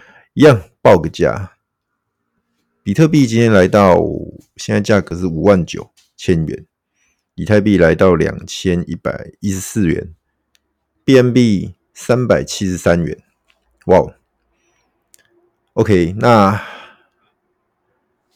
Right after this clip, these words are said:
海哥一直在讲，王守海，我本人一直在讲比特币、以太币、B N B这三个为主，小币就有，有，有一些有点到的啦，那我这边就不多说了。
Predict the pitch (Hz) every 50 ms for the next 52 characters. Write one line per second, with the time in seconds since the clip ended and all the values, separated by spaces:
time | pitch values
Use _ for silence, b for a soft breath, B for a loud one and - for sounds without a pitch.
0 | _ _ - 101 98 95 - 160 165 165 160 160 165 139 123 120 139 139 131 -
1 | - 95 80 - - - B B B B B B B 87 101 123 127 123 127 120
2 | 139 131 113 117 113 - - - - 110 120 - 120 104 90 92 92 73 123 120
3 | 117 127 139 135 - - - - 71 - _ b b b b b b b b b
4 | b - 85 90 101 101 110 110 98 73 64 - - - 101 92 90 - 98 92
5 | 82 - - 92 92 87 85 82 95 92 80 - - _ _ _ _ _ _ _
6 | _ _ _ _ _ _ _ _ 95 92 - - - 78 78 78 80 80 - -
7 | - _ _ _ _ _ _ _ _ _ _ _ _ 78 82 82 80 - - -
8 | - _ _ _ _ _ _ _ _ _ _ _ _ _ _ _ _ _ - -
9 | - - - 135 123 110 131 120 113 107 101 95 92 87 82 78 78 80 82 -
10 | - - - - - - - _ _ _ _ 95 104 101 - 95 113 120 110 120
11 | 139 156 - 165 147 139 139 - 95 80 80 - 104 98 87 80 78 78 78 82
12 | 92 104 98 87 78 71 - - 90 90 87 87 90 87 87 - 95 87 82 76
13 | 82 82 80 80 - - - 73 - -